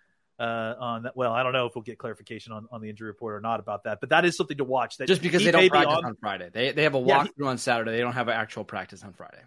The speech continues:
Speaker 1: Yeah, so we won't know until Saturday if he's, you know, even good to practice. Uh, so, uh, but if he plays, yeah, he's gonna be a huge part of,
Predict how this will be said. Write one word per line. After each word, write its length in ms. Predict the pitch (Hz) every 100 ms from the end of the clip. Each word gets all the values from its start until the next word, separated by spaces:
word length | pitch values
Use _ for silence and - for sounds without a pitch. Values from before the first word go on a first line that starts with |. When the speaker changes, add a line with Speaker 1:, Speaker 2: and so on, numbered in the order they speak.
| _ _
Speaker 1:
Yeah, 280 | 165 160 131
so 180 | 190
we 240 | 156 156 190
won't 240 | 202 175
know 220 | 170 170
until 200 | 156 156
Saturday 520 | 139 151 147 143 139 127
if 100 | -
he's, 420 | 135 117 - _ _
you 100 | 139
know, 60 | 127
even 220 | 156 131 117
good 180 | 135
to 60 | 131
practice. 640 | - 135 123 123 113 - -
Uh, 260 | 120 117 113
so, 380 | - 127 120 - _ _ _ -
uh, 120 | 131
but 180 | 120 147
if 100 | 156
he 100 | 175
plays, 560 | - 160 147 127 - _
yeah, 180 | 147 117
he's 180 | 113 139
gonna 120 | 147
be 100 | 131
a 40 | 117
huge 360 | - 143 131
part 240 | - 131
of, 100 | 120